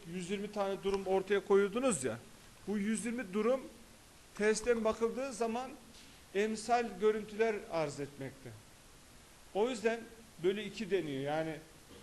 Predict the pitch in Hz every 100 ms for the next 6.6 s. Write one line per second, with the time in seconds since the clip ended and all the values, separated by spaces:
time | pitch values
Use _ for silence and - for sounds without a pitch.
0 | - - 131 175 185 - 185 190 185 175
1 | 160 143 131 131 131 220 208 180 196 233
2 | 226 226 185 151 139 127 127 143 151 175
3 | 160 - - - - - - - - 147
4 | 147 151 156 180 - 220 208 208 208 202
5 | 196 190 190 208 208 214 185 160 147 139
6 | 147 139 131 131 120 120